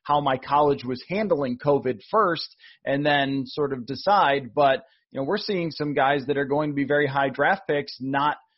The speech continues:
put an extra year on tape, and I wonder how the N F L will look at guys who have done this.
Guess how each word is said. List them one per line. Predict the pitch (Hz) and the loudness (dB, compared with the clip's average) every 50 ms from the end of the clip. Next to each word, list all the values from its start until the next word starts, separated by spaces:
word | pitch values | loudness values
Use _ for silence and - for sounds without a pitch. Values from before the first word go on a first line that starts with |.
| _ _ _ | _ _ _
put | - 165 156 | -4 -4 -2
an | 151 160 | 0 0
extra | 165 156 - - 151 151 | 0 0 -2 -6 -6 -4
year | 156 156 165 165 | -2 0 2 2
on | 156 147 143 | 2 2 0
tape, | - 165 180 190 190 - | 0 0 0 2 2 2
and | 170 160 | 2 2
I | 156 156 | 2 2
wonder | 151 165 175 175 175 175 175 170 160 - - _ _ _ _ | 2 0 0 2 2 4 4 4 2 0 -4 _ _ _ _
how | - 147 156 170 180 180 | 0 2 4 4 4 4
the | 160 175 175 175 | 2 0 0 0
N | 175 180 | 2 2
F | 170 - - | 2 4 4
L | 180 175 180 175 165 | 6 6 6 4 2
will | 170 175 170 170 | 0 0 2 2
look | 196 233 226 208 | 2 2 2 0
at | 175 131 | -2 0
guys | 160 151 147 151 147 - | 2 2 2 2 0 0
who | - 160 151 | -2 -2 -2
have | 151 151 135 | 0 0 0
done | 165 202 240 196 | 0 0 0 -2
this. | - - - - - | -6 -10 -14 -20 -20